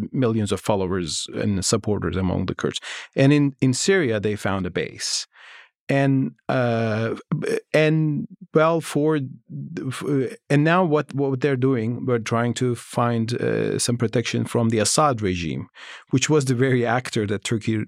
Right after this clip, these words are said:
tried to topple in the beginning, and the U S has seen as a big problem. So this is a disastrous civil war. We are in the new phase of that. And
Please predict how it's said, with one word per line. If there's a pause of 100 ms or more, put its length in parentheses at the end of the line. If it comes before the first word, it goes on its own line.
tried
to
topple
in
the
beginning,
and
the
U
S
has
seen
as
a
big
problem. (500)
So
this
is
a
disastrous
civil
war.
We
are
in
the
new
phase
of
that. (720)
And